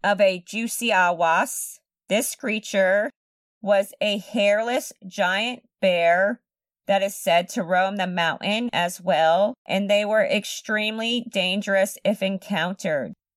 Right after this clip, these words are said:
You will continue a short way along the trail. You can take a detour down to the trail named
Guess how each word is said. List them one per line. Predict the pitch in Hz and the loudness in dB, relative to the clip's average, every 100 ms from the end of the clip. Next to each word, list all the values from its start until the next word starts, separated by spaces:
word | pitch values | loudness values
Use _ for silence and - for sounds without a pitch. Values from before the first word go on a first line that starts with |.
| _ _ | _ _
You | - 226 240 | -4 -2 0
will | 233 233 | -2 -2
continue | - 233 233 - 269 233 240 247 262 269 - - _ _ 208 | -4 -8 -6 -6 -6 -6 -4 -4 -2 -4 -8 -14 _ _ -4
a | 226 | -4
short | - 214 226 262 - _ _ | -2 0 2 2 -2 _ _
way | 233 220 208 214 | -2 0 0 0
along | 214 208 180 175 202 | -2 -2 0 0 -2
the | 262 | -6
trail. | - 233 180 175 190 226 - | -6 -2 0 2 0 -4 -6
You | 190 190 | -4 -4
can | 214 196 | -4 -6
take | - 208 180 185 | -4 -2 -2 -2
a | 202 190 | -4 -4
detour | - 180 170 - 202 214 233 254 | -4 -6 -6 -6 0 2 0 -2
down | 196 180 185 208 | -2 0 0 -2
to | - 226 196 180 185 180 _ _ | -4 -4 -2 -2 -4 -6 _ _
the | 208 196 | -2 -2
trail | - - 202 185 196 208 | -2 0 2 4 2 0
named | 202 185 185 185 | -2 0 -2 -4